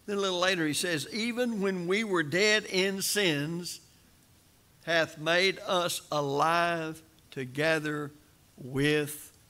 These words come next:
Christ," verses one and five. So there is that forgiveness of sins available. There is that being justified in God's sight,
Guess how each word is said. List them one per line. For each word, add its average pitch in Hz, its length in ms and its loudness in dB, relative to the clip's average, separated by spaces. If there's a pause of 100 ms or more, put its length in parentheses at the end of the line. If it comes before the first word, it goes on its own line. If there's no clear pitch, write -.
(240)
Christ," 127 720 -4
verses 123 360 -12
one 123 220 -10
and 120 80 -12
five. - 580 -14 (1900)
So 190 300 2
there 180 260 4
is 202 520 0
that 135 360 -6 (140)
forgiveness 135 720 -8
of 123 100 -14
sins 123 400 -12
available. 117 540 -14 (1400)
There 175 180 4
is 208 380 2
that 147 380 0
being 156 240 -4
justified 139 720 -2
in 120 100 -12
God's 120 360 -8
sight, 113 320 -8